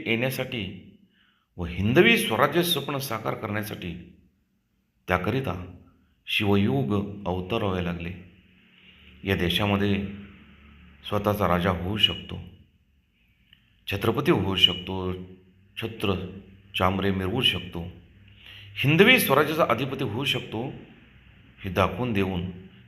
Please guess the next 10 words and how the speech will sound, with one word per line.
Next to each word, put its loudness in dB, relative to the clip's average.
या 0
देशाची -2
व -14
तमाम 4
देशवासियांची 0
प्रतिष्ठा -2
वाढवली 0
ती -10
खऱ्या 2
अर्थाने -2